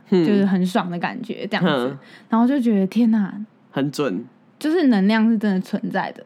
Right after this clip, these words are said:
Speaker 2: 而且可以影响到身边的每一个人。
Speaker 1: 嗯。
Speaker 2: 只是你平常就不会去意识到刚刚发生什么事情。你有时候可能一回家觉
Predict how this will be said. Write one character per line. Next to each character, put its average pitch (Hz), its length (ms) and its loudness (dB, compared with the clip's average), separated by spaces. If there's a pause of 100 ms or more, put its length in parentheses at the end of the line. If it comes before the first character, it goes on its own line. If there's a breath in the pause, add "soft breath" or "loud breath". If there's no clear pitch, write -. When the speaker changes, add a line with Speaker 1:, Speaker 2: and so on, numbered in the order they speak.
Speaker 2:
而 220 100 -2
且 202 260 0
可 220 140 -2
以 208 60 2
影 185 240 0
响 175 260 -2
到 190 300 0 (300 soft breath)
身 196 240 2
边 196 120 4
的 190 80 2
每 170 200 -4
一 - 20 -10
个 - 160 -6
人。 110 300 -6 (220)
Speaker 1:
嗯。 156 340 -2
Speaker 2:
只 240 120 2
是 285 120 2
你 262 120 4
平 202 320 2
常 185 400 0 (260)
就 247 140 0
不 220 160 0
会 190 100 2
去 220 140 0
意 208 220 2
识 208 200 -2
到 190 380 -2
刚 196 180 0
刚 196 100 2
发 196 120 2
生 180 140 2
什 190 100 0
么 - 80 -6
事 180 160 -2
情。 - 160 -14 (340 loud breath)
你 220 80 4
有 233 80 6
时 262 120 2
候 254 100 4
可 262 100 0
能 220 140 2
一 277 80 4
回 214 220 4
家 214 220 2
觉 214 120 2